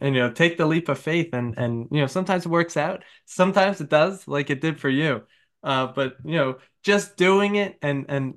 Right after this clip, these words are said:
and undertaking that challenge, it's always a wonderful thing to do. You know, it, it, it makes you a better person. Clearly, you know, it, it,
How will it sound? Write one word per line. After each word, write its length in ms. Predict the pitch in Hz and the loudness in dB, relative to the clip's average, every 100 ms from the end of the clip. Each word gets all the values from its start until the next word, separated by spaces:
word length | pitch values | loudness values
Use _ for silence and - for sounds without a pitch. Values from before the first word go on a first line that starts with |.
| - | -6
and 300 | 135 127 - | -4 -6 -2
undertaking 720 | 175 185 170 151 165 156 151 | 2 4 2 0 0 2 2
that 180 | 139 131 | 2 0
challenge, 640 | - 131 131 127 127 117 - - - _ - | 0 0 0 -2 -4 -8 -14 -20 -20 _ -6
it's 240 | 139 - - | -6 -4 4
always 320 | 156 170 156 | 6 6 2
a 80 | 139 | 0
wonderful 460 | 139 139 135 135 | 0 -2 -2 -6
thing 260 | 127 131 127 | -6 -6 -4
to 120 | 127 | -4
do. 200 | 127 127 | -2 0
You 180 | 127 123 | 0 -2
know, 140 | 120 | -2
it, 320 | 123 127 - _ | -2 -4 -6 _
it, 240 | 139 127 - _ | -2 -2 -10 _
it 100 | 131 | 2
makes 260 | 147 165 165 | 4 4 4
you 60 | |
a 60 | 151 | 2
better 220 | 147 143 | 4 2
person. 460 | 143 139 135 143 131 | 2 0 0 -4 -6
Clearly, 480 | 156 156 156 143 139 _ _ | -4 -2 0 -2 -4 _ _
you 140 | 151 151 | -4 -2
know, 80 | 139 | 0
it, 260 | 139 123 | -2 -6
it, 240 | - 143 | -6 -8